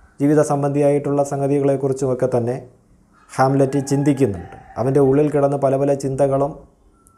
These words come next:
ഇങ്ങനെ, എന്താണ്, പതഞ്ഞൊഴുകുകയാണ്. അപ്പോൾ അത് ആത്മകഥം, ഒരു വ്യക്തിയുടെ ഉള്ളിലുള്ള ചിന്തകളുടെ കോളിളക്കങ്ങളെ നാടകത്തിനകത്ത് കാര്യമായിട്ട് തന്നെ എഴുത്തുകാരൻ സൂചിപ്പിച്ചിട്ടുണ്ട്.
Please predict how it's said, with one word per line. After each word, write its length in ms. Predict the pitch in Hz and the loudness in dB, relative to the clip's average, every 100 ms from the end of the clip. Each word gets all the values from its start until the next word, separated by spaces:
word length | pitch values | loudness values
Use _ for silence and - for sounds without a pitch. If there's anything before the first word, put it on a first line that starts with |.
| _ _ _ _ | _ _ _ _
ഇങ്ങനെ, 260 | 131 135 135 131 - - - - | -4 -2 0 -2 -4 -10 -12 -6
എന്താണ്, 320 | 127 120 120 123 - - - 131 | 0 0 0 -4 -10 -20 -4 2
പതഞ്ഞൊഴുകുകയാണ്. 840 | 135 147 143 131 120 107 92 - - _ _ _ _ _ _ _ _ _ _ _ _ - | 4 4 4 4 2 0 -4 -8 -20 _ _ _ _ _ _ _ _ _ _ _ _ -2
അപ്പോൾ 160 | 147 175 | 4 6
അത് 100 | 165 170 143 | 6 4 2
ആത്മകഥം, 540 | 160 185 185 156 110 90 120 | 0 0 2 2 0 -6 -2
ഒരു 100 | 151 | 0
വ്യക്തിയുടെ 440 | 147 131 185 180 170 | 0 0 2 4 4
ഉള്ളിലുള്ള 460 | 143 151 165 151 147 151 151 | 2 2 2 2 0 -2 -4
ചിന്തകളുടെ 600 | 143 147 170 156 147 147 | -6 0 2 2 0 0
കോളിളക്കങ്ങളെ 840 | 143 135 156 147 139 135 127 123 127 - 127 | -2 0 2 2 0 -2 -4 -4 -6 -8 -4
നാടകത്തിനകത്ത് 680 | 127 127 123 123 117 135 139 - _ _ _ _ _ - | 0 0 0 0 -2 -2 -6 -8 _ _ _ _ _ -2
കാര്യമായിട്ട് 520 | 135 143 135 123 120 | 2 2 2 0 2
തന്നെ 220 | 120 123 123 | 0 0 0
എഴുത്തുകാരൻ 500 | 120 120 117 113 131 - - _ _ - | -2 0 0 0 -4 -10 -20 _ _ -4
സൂചിപ്പിച്ചിട്ടുണ്ട്. 720 | 135 139 120 117 101 85 80 | 2 2 2 -2 -4 -8 -14